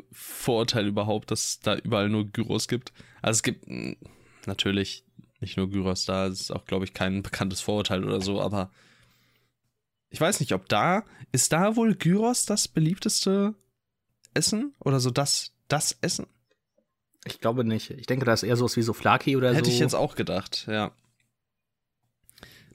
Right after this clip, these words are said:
Speaker 1: Bin gespannt. Auf jeden Fall, äh, werde ich mir da geilen Schafskäse gönnen. Da bin ich ja riesiger Fan.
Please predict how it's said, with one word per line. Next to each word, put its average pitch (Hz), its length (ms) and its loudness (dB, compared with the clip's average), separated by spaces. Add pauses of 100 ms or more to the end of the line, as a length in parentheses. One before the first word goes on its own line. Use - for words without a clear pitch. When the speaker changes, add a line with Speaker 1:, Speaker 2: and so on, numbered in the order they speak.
Speaker 1:
Bin 127 120 2
gespannt. 107 440 0 (140)
Auf - 120 -6
jeden 107 160 2
Fall, 104 320 0
äh, 101 360 0
werde 104 140 -2
ich - 100 -4
mir 107 140 0
da 101 200 2
geilen 101 420 0
Schafskäse 98 520 0
gönnen. 98 300 -4
Da 98 140 0
bin 101 120 -2
ich 98 120 -4
ja 98 200 0 (120)
riesiger 95 320 0
Fan. 92 260 -4